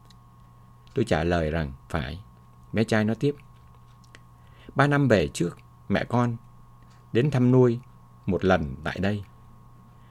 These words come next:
Mẹ con cho biết là ở Bạc Liêu có một vị thầy đang bị tù ở trại này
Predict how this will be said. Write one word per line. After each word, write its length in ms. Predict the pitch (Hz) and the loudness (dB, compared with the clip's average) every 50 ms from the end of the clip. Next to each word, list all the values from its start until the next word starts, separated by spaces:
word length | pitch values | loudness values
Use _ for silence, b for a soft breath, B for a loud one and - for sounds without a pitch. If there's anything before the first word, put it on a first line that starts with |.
| b b b b b | b b b b b
Mẹ 100 | - - | -6 -2
con 180 | - 139 143 139 | 0 2 2 2
cho 140 | 135 143 143 | 2 2 4
biết 340 | 156 196 214 214 - - - | 4 2 2 0 -4 -6 -6
là 80 | - | -4
ở 120 | - - - | -2 -2 0
Bạc 220 | 98 95 - - | -2 -2 0 2
Liêu 260 | 127 147 147 143 139 - - - - - - - - - - - - b b b b b b b b b | 4 4 4 2 2 -4 -16 -20 -20 -20 -20 -20 -20 -20 -20 -20 -20 b b b b b b b b b
có 100 | - 156 | -2 0
một 220 | 156 139 107 95 - - - - - - - - - - - - - | 2 4 2 2 0 -8 -20 -20 -20 -20 -20 -20 -20 -20 -16 -6 -4
vị 160 | 104 - - | -4 -4 -2
thầy 300 | - - 104 92 80 69 - - - - - - - - - - - - - - - - - - - - - - - - - - | 0 0 2 2 0 -2 -6 -14 -20 -20 -20 -20 -20 -20 -20 -20 -20 -20 -20 -20 -20 -20 -20 -20 -20 -20 -20 -20 -20 -20 -10 -4
đang 300 | - 117 120 123 120 113 | 0 0 2 2 2 2
bị 180 | 113 127 - - - - - - - - - - | 2 0 0 -6 -14 -20 -20 -20 -20 -16 -6 0
tù 360 | 120 98 90 80 73 71 71 - - - - - - - | 4 4 4 4 0 -4 -8 -12 -18 -20 -20 -20 -20 -14
ở 180 | - 73 71 | -10 -10 -10
trại 300 | - - - 80 - 98 | -6 -4 -4 -2 -2 -2
này 260 | 95 87 82 76 76 | -2 -2 -2 -4 -8